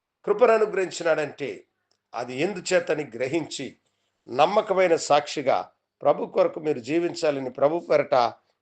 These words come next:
నేను మీకు తెలియజేస్తున్నాను. ప్రార్థించుకుందాం.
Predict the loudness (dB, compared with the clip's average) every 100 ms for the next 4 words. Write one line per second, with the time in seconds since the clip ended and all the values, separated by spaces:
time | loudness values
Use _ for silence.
0 | -8 0 2 2 -2 -8 -8 -6 -2 -2
1 | -4 -6 -4 -4 -4 -8 _ _ _ _
2 | 4 6 6 2 -8 -8 -10 -6 -6